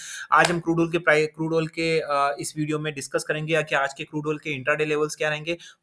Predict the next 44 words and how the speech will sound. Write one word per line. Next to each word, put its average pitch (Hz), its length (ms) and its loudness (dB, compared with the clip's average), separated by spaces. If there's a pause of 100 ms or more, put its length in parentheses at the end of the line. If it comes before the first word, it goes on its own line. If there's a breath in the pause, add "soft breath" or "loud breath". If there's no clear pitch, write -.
(100)
for 190 140 6
international 170 600 2
market 160 400 0
and 165 60 0
for 165 220 0
Indian 143 240 0
market 143 380 -2
as 143 180 -4
well, 160 140 -6
दोनों 139 220 -2
के 165 100 -4
बारे 151 200 0
में 156 140 -4
डिटेल 143 240 -6
में 151 140 -8
बात 147 220 2
करेंगे। 151 360 -4 (280 loud breath)
शॉर्ट 165 280 6
टर्म 202 120 8
पर्सपेक्टिव 185 580 2
क्या 165 140 10
रह 170 140 6
सकता 170 300 -2
है 156 60 -2
हमारा, 156 200 0
टेक्निकल 165 480 -2
चार्ट 165 220 -2
एनालिसिस 156 500 -2
क्या 156 200 0
कह 151 160 -2
रहा 156 100 2
है, 156 80 -2 (320 loud breath)
risk 233 200 6
management 175 560 0
and 165 100 -4
strategy 147 520 -2
which 156 160 -6
is 165 100 -4
really, 156 360 0
really 165 420 -2
very, 151 180 2
very 175 160 0
important 139 340 -4 (140)
guys। 127 180 -6